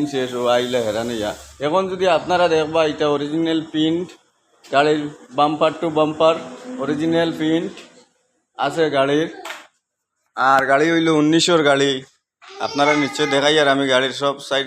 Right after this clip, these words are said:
দেখাই আর খুব সুন-, আবো এক হাতে তাকাই গিয়া গাড়িটার রং সং সম্পূর্ণ আবো পুরা পিন টু পিন রইছে, আমি কোনো রং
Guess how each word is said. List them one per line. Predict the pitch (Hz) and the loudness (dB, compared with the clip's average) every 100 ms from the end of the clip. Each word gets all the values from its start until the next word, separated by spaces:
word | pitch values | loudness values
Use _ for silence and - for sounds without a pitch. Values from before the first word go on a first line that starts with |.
| 127 | -2
দেখাই | 131 127 | -2 -2
আর | 120 123 | -2 -6
খুব | 123 - | -12 -12
সুন-, | 117 117 - _ _ _ _ _ - | -12 -12 -16 _ _ _ _ _ -10
আবো | 107 139 147 - 151 | -4 -2 -2 0 0
এক | 151 | 2
হাতে | 151 160 147 | 2 0 0
তাকাই | 123 131 135 | 0 0 0
গিয়া | 147 123 | 0 2
গাড়িটার | 127 139 147 123 | 0 0 0 0
রং | 127 131 143 143 | 0 0 -2 -2
সং | 139 143 131 | -2 -2 -4
সম্পূর্ণ | 120 113 139 147 147 | -6 -6 -2 0 0
আবো | 139 135 | -2 -4
পুরা | 131 131 131 | -4 -4 -2
পিন | 139 143 | -4 -4
টু | 139 | -6
পিন | 131 135 | -6 -4
রইছে, | 127 123 127 | -4 -2 -2
আমি | 123 123 | -2 -6
কোনো | 127 | -6
রং | 120 | -4